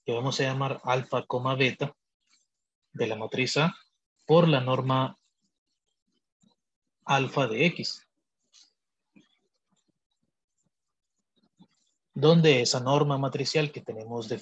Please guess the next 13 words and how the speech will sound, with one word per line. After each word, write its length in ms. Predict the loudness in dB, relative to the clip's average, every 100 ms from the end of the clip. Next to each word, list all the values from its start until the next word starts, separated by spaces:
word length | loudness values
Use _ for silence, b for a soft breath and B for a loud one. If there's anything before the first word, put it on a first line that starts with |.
| -8
en, 600 | -8 -6 -8 -10 -12 -10
el, 260 | -10 -12 -12
en 120 | -10
la 80 | -10
propiedad 520 | -8 -4 0 2 0 -4 _ _ _ _ _ _ _ _ _ _ _ _ _ _ 4
se 60 |
define 400 | 4 6 4 4
de 160 | 4 2
esta 220 | 0 -2
forma. 360 | 0 0 -2 -10 _ _ _ _ _ _ _ -10
Es 180 | -8 -6
el 80 | -6
supremo 560 | -6 0 2 4 0